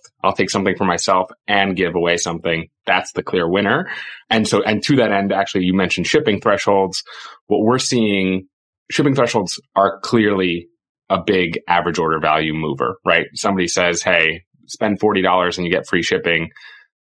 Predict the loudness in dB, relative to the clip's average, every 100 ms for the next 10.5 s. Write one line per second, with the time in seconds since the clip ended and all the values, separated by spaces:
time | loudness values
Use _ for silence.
0 | _ -2 0 2 0 -2 -2 0 0 2
1 | 2 2 0 0 2 0 0 0 0 2
2 | 0 0 -4 0 0 0 -2 -12 _ -2
3 | -2 -2 -2 -2 0 0 0 -2 -4 _
4 | _ _ -4 0 0 0 -2 0 -2 0
5 | -2 -2 -2 0 -2 0 0 2 2 0
6 | -12 _ _ _ _ _ _ -6 0 2
7 | 2 0 -4 -10 _ _ _ _ _ -2
8 | -2 -2 -2 -2 -2 -6 -12 _ -8 -4
9 | -2 0 0 0 0 -2 -4 -2 0 0
10 | -4 -2 -2 -2